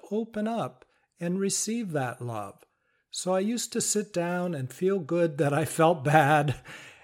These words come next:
and I would just hug myself. And I thought, "Well, I'm gonna s-, just start to include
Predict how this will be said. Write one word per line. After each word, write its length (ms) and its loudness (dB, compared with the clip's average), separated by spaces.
and 180 4
I 120 8
would 160 4
just 180 2
hug 320 8
myself. 680 2
And 140 -2
I 80 0
thought, 400 -2
"Well, 460 0
I'm 220 0
gonna 220 -2
s-, 160 -4
just 340 -4
start 480 2
to 420 2
include 800 6